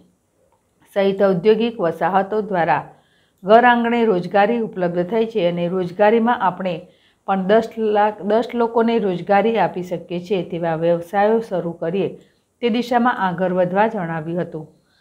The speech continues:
આ પ્રસંગે મહાનુભાવોના હસ્તે યુવાઓને વિવિધ ક્ષેત્રે નોકરીના નિમણૂક પત્રો એનાયત કરાયા હતા. આ કાર્યક્રમમાં હિંમતનગરના ધારાસભ્ય રાજેન્દ્રસિંહ ચાવડા, નગરપાલિકાના પ્રમુખ યતિનબેન મોદી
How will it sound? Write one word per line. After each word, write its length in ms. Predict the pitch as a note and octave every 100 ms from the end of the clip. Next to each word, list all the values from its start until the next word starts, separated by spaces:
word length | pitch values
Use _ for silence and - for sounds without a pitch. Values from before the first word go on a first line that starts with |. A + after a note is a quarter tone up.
| _ _
આ 100 | -
પ્રસંગે 540 | C4+ C4+ C4+ C4+ B3 C4
મહાનુભાવોના 840 | A#3 G#3 G#3+ A3+ A3+ A3+ A#3 B3
હસ્તે 360 | G#3+ F3+ F3+ F#3+
યુવાઓને 640 | F3+ F#3 G3 F#3+ G3 G#3+ A3+
વિવિધ 360 | F#3 F#3+ G3 A3+
ક્ષેત્રે 420 | A3+ A3+ A3+ A#3
નોકરીના 580 | A3 E3+ F#3+ F#3 F3+ F3+
નિમણૂક 400 | F3+ F#3 G#3 G#3
પત્રો 320 | A3 G#3+ A3 A3
એનાયત 400 | E3+ E3+ E3 E3
કરાયા 400 | F3 D#3+ D3+ E3+
હતા. 220 | D#3+ D3+ D#3 _ _ _ _ _ -
આ 100 | F3+
કાર્યક્રમમાં 680 | F3+ F3+ F3+ G3 G3+ A3 A3+
હિંમતનગરના 720 | G#3 G#3 G#3 G#3+ G#3+ A3 A3+ A3
ધારાસભ્ય 680 | F#3 F3 F3 G#3 G#3 G3+ C3+ - - _ _ _
રાજેન્દ્રસિંહ 760 | G#3+ G#3 G#3 A#3 B3 B3 B3+ B3
ચાવડા, 420 | G#3+ E3 E3+ D#3+ D#3+ -
નગરપાલિકાના 920 | F3+ F3+ F#3 F3+ F#3 F#3 F#3+ G3+ G#3+
પ્રમુખ 760 | A3+ G3 F3+ F3+ F3 - - G3+
યતિનબેન 600 | G#3 B3 B3 A#3 B3+ B3+
મોદી 380 | G#3 F3+ E3